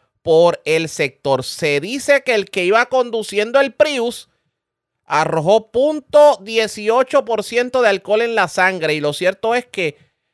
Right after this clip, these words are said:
los paramédicos que conducían la ambulancia resultaron con, eh, contusiones y heridas que tuvieron que ser atendidos en el Centro Médico de Río Piedras.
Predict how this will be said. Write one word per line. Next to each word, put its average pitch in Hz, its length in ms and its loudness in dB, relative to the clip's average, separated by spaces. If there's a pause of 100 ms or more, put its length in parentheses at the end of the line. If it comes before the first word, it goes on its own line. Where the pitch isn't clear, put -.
(100)
los 127 140 -8
paramédicos 180 640 0
que 233 140 -4
conducían 196 640 -2
la 240 80 0
ambulancia 277 580 -2
resultaron 180 760 -2 (420)
con, 202 220 0 (220)
eh, 143 520 0
contusiones 160 580 -2
y 190 60 -2
heridas 226 400 -2
que 156 120 -10
tuvieron 143 540 -6
que 123 380 -4
ser 156 240 -2
atendidos 143 680 -4 (720)
en 156 220 0
el 131 120 -2
Centro 139 340 -4
Médico 131 360 -4
de 123 100 0
Río 113 260 -4
Piedras. 98 540 -8